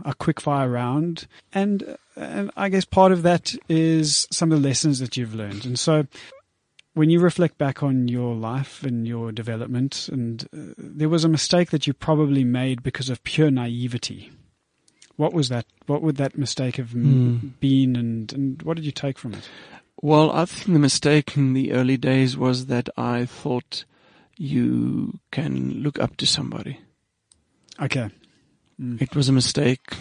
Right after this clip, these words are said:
Speaker 2: Um, I experienced it twice and then I stopped it.
Speaker 1: What, what
Speaker 2: Um,
Speaker 1: did you experience?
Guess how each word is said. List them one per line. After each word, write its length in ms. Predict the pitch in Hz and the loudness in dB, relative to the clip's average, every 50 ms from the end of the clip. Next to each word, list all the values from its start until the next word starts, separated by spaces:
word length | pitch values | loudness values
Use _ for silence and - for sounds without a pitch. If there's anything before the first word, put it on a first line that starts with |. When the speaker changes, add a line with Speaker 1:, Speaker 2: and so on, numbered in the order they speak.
| - - | -8 -6
Speaker 2:
Um, 420 | - 127 156 160 151 135 131 131 123 _ _ _ _ _ _ _ _ - | -6 -6 -4 -4 -4 -4 -6 -6 -8 _ _ _ _ _ _ _ _ 0
I 100 | 143 135 | 2 2
experienced 480 | 131 - - - 139 135 131 123 - - | 2 2 2 2 4 4 4 4 0 -2
it 100 | - - | -8 -6
twice 420 | - - 139 127 135 139 - - | -4 -2 -2 0 0 -2 -2 -4
and 120 | 147 143 147 | -6 -6 -6
then 100 | 151 143 | -6 -6
I 80 | 147 | -6
stopped 400 | 120 - - 143 113 - - - | -6 -6 -4 -6 -6 -6 -6 -8
it. 240 | 151 139 - - - _ _ _ _ _ _ _ _ _ _ - _ _ - _ - | -8 -8 -8 -12 -20 _ _ _ _ _ _ _ _ _ _ -20 _ _ -20 _ -8
Speaker 1:
What, 120 | - 147 143 131 | -4 -2 0 2
what 120 | - - | 2 2
Speaker 2:
Um, 60 | - 160 | 2 0
Speaker 1:
did 80 | 151 | 0
you 100 | 151 143 | 0 -2
experience? 600 | 135 123 - - - 151 143 117 92 - - - | -2 -2 -6 -8 -8 -8 -8 -8 -10 -14 -18 -20